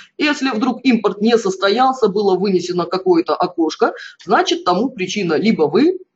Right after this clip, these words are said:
потому как всё-таки импорт это должен происходить при намертво закрытом вордовском файле. Если вы делаете буфер обмена, копировать, вставить,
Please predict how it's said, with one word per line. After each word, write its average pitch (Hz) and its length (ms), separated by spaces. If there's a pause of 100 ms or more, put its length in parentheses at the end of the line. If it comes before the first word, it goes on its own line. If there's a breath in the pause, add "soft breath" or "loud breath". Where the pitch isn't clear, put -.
(200)
потому 185 340
как 175 340
всё-таки 190 360
импорт 233 420
это 180 180
должен 180 360
происходить 165 680
при 175 100
намертво 180 580
закрытом 180 560
вордовском 160 540
файле. 135 400 (280 loud breath)
Если 185 300
вы - 240
делаете 175 480
буфер 180 300
обмена, 226 380
копировать, 180 600
вставить, 143 480